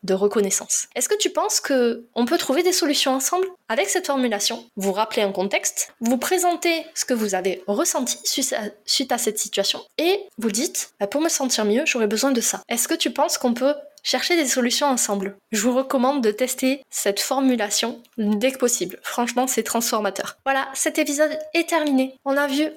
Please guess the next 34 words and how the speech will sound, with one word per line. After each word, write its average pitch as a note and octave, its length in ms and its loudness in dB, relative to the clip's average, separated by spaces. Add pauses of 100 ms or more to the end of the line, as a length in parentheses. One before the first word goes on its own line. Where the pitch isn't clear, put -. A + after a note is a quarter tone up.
(100)
ensemble C#4+ 680 2
qu'est-ce C4 220 0
qu'était C4 220 0
la A3 100 2
culture B3 320 0
du A#3 80 2
feedback, - 520 -4 (180)
quelles B3+ 160 0
sont C#4+ 260 2
les G3+ 300 4
mauvaises F4 360 2
pratiques D#4+ 380 0
autour C#4 200 0
du C4 80 0
feedback C4 560 -2 (200)
à G3+ 200 -4 (100)
éliminer, B3 640 4
quels G3+ 140 -2
sont G3 180 0
les F#3 140 0
différents F#3 340 -2
types F#3+ 220 -4
de F#3+ 80 0
feedback - 520 -6
positifs - 680 -2
qui A#3+ 100 0
existent, - 420 -4 (140)
comment E4+ 440 0 (160)
générer C4 560 2 (140)
un D#4+ 120 -2
feedback G#3+ 680 -2
constructif C4 640 -2
et C4 80 0
positif. G3+ 720 -4